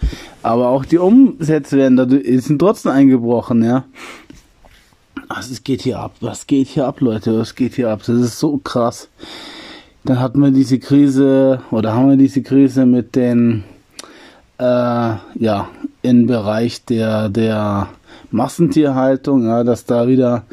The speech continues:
Corona-Infizierte sind, ja. Äh, also ich, ich, ich fass das einfach nicht mehr. Und dann kommt ein Herr Söder daher, ja, unser, unser Ministerpräsident von Bayern.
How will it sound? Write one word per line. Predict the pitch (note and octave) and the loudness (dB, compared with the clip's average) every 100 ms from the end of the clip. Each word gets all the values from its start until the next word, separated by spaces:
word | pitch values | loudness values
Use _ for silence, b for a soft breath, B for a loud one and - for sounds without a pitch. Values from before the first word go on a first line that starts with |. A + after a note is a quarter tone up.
| B B B B | B B B B
Corona-Infizierte | - D3 D#3+ D#3+ D3 D3+ D3+ C#3+ - D#3 D3 C3+ C#3 C3+ | -4 0 2 2 4 2 2 -2 0 0 0 2 4 4
sind, | B2 C3+ C3+ C#3 - | 2 2 4 2 0
ja. | A2+ A2+ A#2+ - B B B B B B B B B B B B B B B B B B B | -2 -2 -2 -6 B B B B B B B B B B B B B B B B B B B
Äh, | - C3+ C3 B B B B B B B B B B B B _ | -6 -4 -4 B B B B B B B B B B B B _
also | - A#2+ F#2+ A2 G#2+ - | -8 -6 -6 -6 -6 -6
ich, | - A2 - - - _ - | -6 -6 -10 -14 -16 _ 0
ich, | C#3+ B2 A2+ | 0 0 -2
ich | C3+ - | -4 -2
fass | - A#2+ - | -6 -6 -6
das | - A2+ | -6 -2
einfach | A#2 A#2 A2 | -2 -2 0
nicht | A2+ A2+ G#2 - | 2 2 -2 -2
mehr. | A2+ | 0
Und | A2 C#3 | 4 4
dann | D#3 | 4
kommt | F#3 F#3+ | 0 -2
ein | E3+ D3+ | 0 2
Herr | C#3 C3+ | 2 2
Söder | C3 D#3 F#3 | 2 2 2
daher, | A#2 G#2+ G#2+ B2+ D3 - | 0 -2 -2 0 -2 -4
ja, | C3+ A#2+ | -2 0
unser, | C3 C3+ A#2+ C3 C3 - B B B _ - | 2 2 2 0 0 -8 B B B _ -2
unser | D3 B2 B2+ | -2 2 2
Ministerpräsident | B2+ D3+ E3+ B2+ A#2+ C3+ C3+ C3 A#2+ - - F3 | 4 4 2 -2 2 2 2 -2 -4 -6 -4 -4
von | - F3+ D3+ | -2 -2 -2
Bayern. | - C#3 C3 C#3 C#3+ | -2 -4 0 0 0